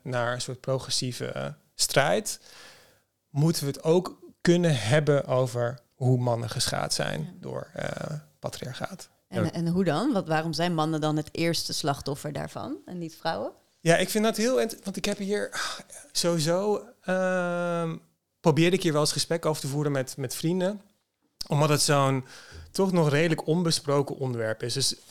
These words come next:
Speaker 1: de termen als giftige mannelijkheid en, eh,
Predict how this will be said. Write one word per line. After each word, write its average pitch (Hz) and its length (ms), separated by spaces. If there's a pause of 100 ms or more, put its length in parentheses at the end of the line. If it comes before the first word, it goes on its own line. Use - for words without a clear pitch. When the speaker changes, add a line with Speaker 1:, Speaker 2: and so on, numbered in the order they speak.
(260)
Speaker 1:
de - 260
termen 180 300
als 147 140
giftige 202 420
mannelijkheid 147 880
en, 127 300
eh, 123 420